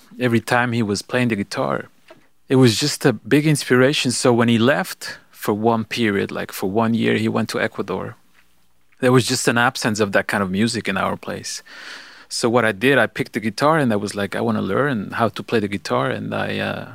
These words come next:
watched a lot of YouTube tutorials. And back in that time, it was the time of Jack Johnson, singer-songwriter, the surf dude, you know.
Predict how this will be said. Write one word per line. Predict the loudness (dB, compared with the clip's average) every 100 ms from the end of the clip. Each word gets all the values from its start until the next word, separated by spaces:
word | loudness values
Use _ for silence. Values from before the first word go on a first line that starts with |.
| -8
watched | -2 -2 -2 -4
a | 0
lot | 2 2
of | 0 -4
YouTube | -6 -6 -8
tutorials. | -8 -4 0 2 2 0 -4 -8
And | -8 -10 -12 -18 -20 -20 -2
back | 0 0
in | 0
that | 0 0
time, | 0 2
it | 2
was | 0 0
the | 0 -2
time | 0 0 0 0
of | -2
Jack | 0 0 0
Johnson, | 0 0 -2 -8 -10 -14 -10
singer-songwriter, | -4 0 0 2 0 0 0 2 0
the | -4
surf | -2 0 0
dude, | -2 -4 -2
you |
know. | -4 -2 -4